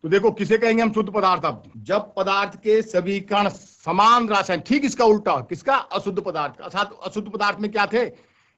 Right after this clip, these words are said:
कैसे, कैसे पदार्थ आप, जिनकी रासायनिक प्रकृति क्या थी? अलग-अलग थी। और शुद्ध पदार्थ, देखो, ठीक उसका उल्टा, जब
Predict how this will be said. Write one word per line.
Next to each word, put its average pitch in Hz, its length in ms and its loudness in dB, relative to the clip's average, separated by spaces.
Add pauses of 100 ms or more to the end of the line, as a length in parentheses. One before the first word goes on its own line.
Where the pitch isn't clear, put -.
कैसे, 175 220 0
कैसे 202 260 2
पदार्थ 240 280 0
आप, 220 140 0
जिनकी 208 400 -2
रासायनिक 208 580 0
प्रकृति 196 320 -10
क्या 180 180 -2
थी? 240 240 -6 (100)
अलग-अलग 185 440 -2
थी। 120 280 -10 (300)
और 220 240 2
शुद्ध 214 220 -2
पदार्थ, 196 400 2
देखो, 190 240 2
ठीक 240 300 0
उसका 208 260 0
उल्टा, 180 440 0 (1400)
जब 190 760 0